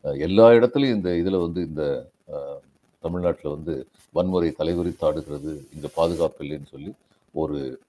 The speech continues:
பிக்சரை கொடுக்கணுங்கிறதுக்காக வேண்டி நடத்தப்படுகின்ற செயல்களாகத்தான்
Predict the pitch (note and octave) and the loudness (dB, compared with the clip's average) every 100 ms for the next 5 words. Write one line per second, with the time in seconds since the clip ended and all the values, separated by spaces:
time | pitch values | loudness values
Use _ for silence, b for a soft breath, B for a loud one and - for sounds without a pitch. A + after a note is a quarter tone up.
0 | _ A2 G#2 B2 A2+ - G2 - G2+ G2 | _ -6 -2 -2 -2 -2 -6 -4 -2 -2
1 | E2+ C#2+ - D#2 D#2 D2 C#2+ C2 - _ | -2 -6 -2 0 0 -2 -6 -10 -10 _
2 | _ _ _ _ D2+ D#2 D#2 - C#2 D2+ | _ _ _ _ -4 -2 -2 -4 -6 -8
3 | D#2+ F2 F2 D2 C2 - _ _ F2 F2 | -6 -4 0 0 -2 -10 _ _ -2 0
4 | D#2+ C#2+ C2+ - D#2+ | 0 -2 -4 -6 -6